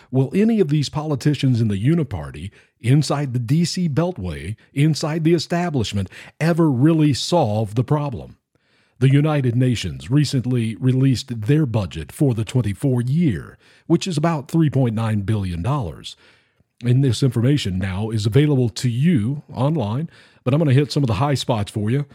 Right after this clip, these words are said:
Uh, a simple Google search will show you in greater detail some of what I'm about to share with you.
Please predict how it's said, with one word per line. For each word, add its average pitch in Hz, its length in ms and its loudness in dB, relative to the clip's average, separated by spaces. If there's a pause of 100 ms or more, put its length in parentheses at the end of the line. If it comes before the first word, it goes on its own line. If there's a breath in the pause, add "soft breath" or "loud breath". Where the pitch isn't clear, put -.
(340 soft breath)
Uh, 107 200 -10
a 131 60 -2
simple 156 340 0
Google 135 400 2
search 143 380 -2
will 117 400 -2
show 147 220 2
you 123 380 2
in 113 140 0
greater 117 300 0
detail 98 520 -2
some 127 220 0
of 98 120 -4
what 107 160 -4
I'm 92 100 -6
about 87 260 -8
to 98 80 -8
share 151 300 0
with 90 220 -6
you. - 160 -18